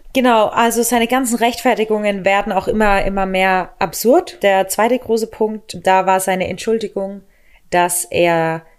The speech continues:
Speaker 2: nicht schwitzen konnte damals. Und zwar ging es um Virginia Giuffre wirft ihn vor, also damals Virginia Roberts, dass sie Prince Andrew zweitausendeins getroffen hat und dass sie, bevor sie gezwungen wurde, mit ihm Sex zu haben oder sexuelle Handlungen an ihm zu performen,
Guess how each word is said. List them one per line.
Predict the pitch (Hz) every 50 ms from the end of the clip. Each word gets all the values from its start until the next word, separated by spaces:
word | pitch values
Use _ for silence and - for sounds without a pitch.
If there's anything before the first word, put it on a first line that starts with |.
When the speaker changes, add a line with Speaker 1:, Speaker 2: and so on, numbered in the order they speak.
| _ -
Speaker 2:
nicht | 175 180 185 185 185 - - -
schwitzen | - - 175 196 - - - - 269 262 254 -
konnte | - - - 240 247 254 - - - 302 320 311 -
damals. | - - 254 269 269 285 302 320 349 392 - - - - - - - - - - - - -
Und | 196 208 208
zwar | - 190 202 202 196 196
ging | 196 - 226 214 208 208
es | 202 196 - -
um | - - 196 190 190 190 - -
Virginia | 175 175 185 185 - 214 196 190 185
Giuffre | 175 175 202 196 196 - 214 196 185 180 -
wirft | 190 190 185 -
ihn | - 180 175
vor, | - - 196 202 214 196
also | - 175 165 170
damals | - 180 180 175 175 170 -
Virginia | 170 - - 175 170 175 175
Roberts, | 175 180 185 190 202 220 220 226 226 - - - - -
dass | - 175 170 180 175 - -
sie | - 185 175 175 170 170 170 165 -
Prince | - - 180 175 -
Andrew | - 175 180 170 175 175 165 165
zweitausendeins | - - - 180 170 170 160 156 - - - 247 262 -
getroffen | - - - - 214 214 - 220 214
hat | 208 202 202 - - - - - - - _ _ _ -
und | 190 190 180 185 175 - -
dass | 185 185 -
sie, | - 180 180 180 170
bevor | - - 180 175 - 190 190 190
sie | 190 175
gezwungen | - 185 - - 175 175 175
wurde, | 170 175 175 170
mit | 170 165 -
ihm | - 170
Sex | - 196 196 - -
zu | - 180 165
haben | 170 170 165 165 165 165
oder | - 165 160 156 151 156
sexuelle | - - - - - - - 156 160 156 151 160
Handlungen | 196 214 208 202 180 185 175 -
an | 180 170 175 - -
ihm | - 180 175 165 165
zu | - 156
performen, | _ - 143 - - 180 175 165 170 170 165